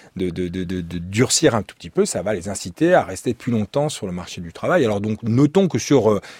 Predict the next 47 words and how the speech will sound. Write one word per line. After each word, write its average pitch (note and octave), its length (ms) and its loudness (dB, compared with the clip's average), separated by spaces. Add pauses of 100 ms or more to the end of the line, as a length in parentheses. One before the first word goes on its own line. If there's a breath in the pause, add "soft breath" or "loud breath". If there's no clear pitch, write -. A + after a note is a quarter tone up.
si, A2+ 200 -6
si - 120 -2
on, A#2+ 60 2
on G2 320 -2
s'amuse A#2 320 2
à G#2 40 4
un G2 40 0
petit - 140 -8
calcul A#2 280 0
sur F#2 180 -6
deux G2+ 280 -2
ans G3 160 0 (300 loud breath)
et G2+ 160 -2
que A#2 100 0
la, G2+ 380 2
la, G2+ 160 2
la, G2+ 180 2
la, G2+ 200 2
la F#2+ 100 -2
mentalité G#2+ 580 0
des, G2 180 -4
des F#2+ 120 -6
chômeurs A2 340 -2
est E2+ 60 -6
celle-ci, F#2 320 -10
ça - 120 -8
va E2 100 -12
rien E2+ 180 -12
changer, C#3+ 340 0
puisque - 320 -10
avant, G#2 320 2
vous G#2+ 220 -2
aviez, G2+ 400 -2 (300 loud breath)
tous B2+ 100 -2
les A#2+ 80 2
quatre B2+ 260 2
mois, C3+ 200 4
vous A2+ 60 -2
faisiez G2+ 520 -4
un F#2 120 -4
aller-retour. A#2+ 600 -2
Donc, F#2+ 120 -6
vous - 40 -14
voyez, A2+ 160 0
sur F2+ 220 -8
deux F#2 280 -4
ans, E3 220 0